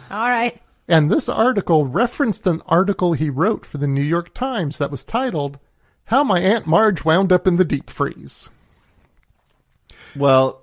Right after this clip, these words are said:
Speaker 3: let me just take issue with the notion that that is at all Kerouacian.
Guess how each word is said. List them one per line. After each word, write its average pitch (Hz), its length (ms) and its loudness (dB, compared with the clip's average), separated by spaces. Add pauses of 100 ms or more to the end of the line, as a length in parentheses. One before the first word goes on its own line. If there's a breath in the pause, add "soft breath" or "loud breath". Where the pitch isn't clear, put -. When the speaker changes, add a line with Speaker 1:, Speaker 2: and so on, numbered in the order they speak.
Speaker 3:
let 160 280 -4
me 139 100 -4
just 120 260 -8
take 107 220 -8
issue 104 380 -12
with 104 200 -12
the 107 100 -8
notion 104 560 -8
that 107 180 -12
that 101 200 -10
is 104 160 -12
at 110 300 -6
all 107 320 -2
Kerouacian. 104 1000 -10